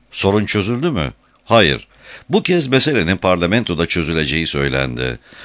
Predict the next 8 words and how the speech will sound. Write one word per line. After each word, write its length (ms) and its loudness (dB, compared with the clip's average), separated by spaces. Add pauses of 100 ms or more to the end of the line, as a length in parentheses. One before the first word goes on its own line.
(140)
Osmanlı 560 2
Yane 420 2
Sandanski'den 960 0
İsa 400 0
Bolatin'e 500 -2
kadar 240 -2
çete 300 -2
liderlerini 720 -2